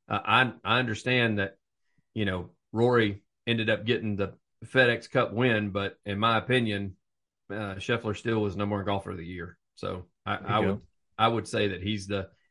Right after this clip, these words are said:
Speaker 1: in my opinion, he's the number one golfer of the year. So I think I go, I give Scheffler the nod as far as the most points. And for the internationals, it's gotta be Hideki or Sungjae, right?
Speaker 2: Yeah, it's gotta be Sungjae.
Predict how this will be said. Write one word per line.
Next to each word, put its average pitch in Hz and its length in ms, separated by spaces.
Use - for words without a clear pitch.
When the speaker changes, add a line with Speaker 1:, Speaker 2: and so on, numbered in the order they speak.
Speaker 1:
in 131 140
my 139 140
opinion, 113 360
he's 98 160
the 98 60
number 98 180
one 92 120
golfer 92 260
of 90 60
the 87 60
year. 85 200
So 92 160
I 104 140
think 107 320
I 110 200
go, 113 280
I 135 140
give 156 200
Scheffler 120 500
the 98 60
nod 101 380
as - 100
far 117 200
as 98 80
the 98 60
most 107 360
points. 117 340
And 120 160
for 131 280
the 127 160
internationals, 139 760
it's 143 220
gotta 165 260
be 160 200
Hideki 147 480
or 135 80
Sungjae, 170 600
right? 156 340
Speaker 2:
Yeah, 87 360
it's 101 120
gotta 104 200
be 85 100
Sungjae. 78 500